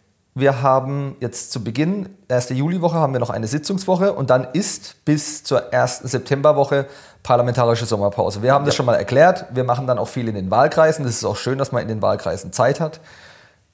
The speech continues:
Speaker 1: Wir haben's, ich glaube, wir haben's vor einem Jahr schon mal besprochen. Ich finde, die parlamentarische, parlamentarische Sommerpause ist zu lang. Und man hätte noch,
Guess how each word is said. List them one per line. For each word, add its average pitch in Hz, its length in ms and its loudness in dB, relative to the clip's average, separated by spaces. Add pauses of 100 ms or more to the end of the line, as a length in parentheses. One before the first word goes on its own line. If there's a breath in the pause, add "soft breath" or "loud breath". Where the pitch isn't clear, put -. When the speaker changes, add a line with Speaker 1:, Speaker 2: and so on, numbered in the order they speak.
(100)
Speaker 1:
Wir 123 100 6
haben's, 123 160 0
ich 143 200 -4
glaube, 165 180 4
wir 147 60 4
haben's 143 160 2
vor 139 100 4
einem 127 100 -2
Jahr 120 120 4
schon 135 140 -4
mal 160 100 4
besprochen. 160 460 0 (640 loud breath)
Ich 156 180 0
finde, 143 300 0
die 120 120 -4
parlamentarische, 110 800 0 (300)
parlamentarische 113 520 -2
Sommerpause 113 520 -2
ist - 340 -10
zu - 80 -6
lang. 87 220 -8 (880)
Und 117 160 -6
man 117 140 -4
hätte 135 440 2 (680 loud breath)
noch, 123 400 0